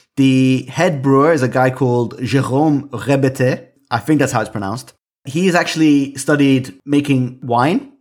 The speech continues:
So I think it's called enology. But he l-, had a passion for beer, and he took part in a televised T V program, and he won it. And with that money, he set up the brewery. And he's now one of the pioneers in Swiss artisan brewing.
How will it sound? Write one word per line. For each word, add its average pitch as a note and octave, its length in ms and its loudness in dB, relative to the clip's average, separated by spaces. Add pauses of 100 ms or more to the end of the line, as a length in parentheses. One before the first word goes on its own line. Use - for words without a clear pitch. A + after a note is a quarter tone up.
(200)
So G2+ 100 -10
I A#2 40 -4
think B2+ 140 -2
it's A#2+ 120 -8
called A#2+ 320 -4
enology. C3+ 640 -4 (120)
But E3+ 140 -4
he F#3+ 120 0
l-, E3+ 100 0
had G3+ 200 0
a F#3+ 60 0
passion F3+ 320 0
for D#3 100 -2
beer, C#3+ 400 -2 (160)
and D3 140 0
he D#3 160 2
took G3 260 -6
part E3 200 2
in D3+ 160 2
a C#3 340 0
televised D3 520 0
T C#3+ 100 2
V D#3+ 160 0
program, C3 640 -2 (180)
and C3+ 200 -2
he C3 80 0
won C3+ 320 0
it. - 340 -6 (100)
And C#3 200 0
with F3 160 2
that D#3+ 200 0
money, D#3 580 0
he D3 120 0
set D3+ 300 0
up D3+ 180 0
the C#3+ 60 -2
brewery. C3 440 0 (220)
And C#3 320 2
he's C#3 240 2
now E3 220 2
one D#3+ 160 2
of C#3 140 0
the C#3 160 2
pioneers D3 640 2
in C3+ 80 0
Swiss C#3 320 -2
artisan C3 480 0
brewing. A2+ 380 -2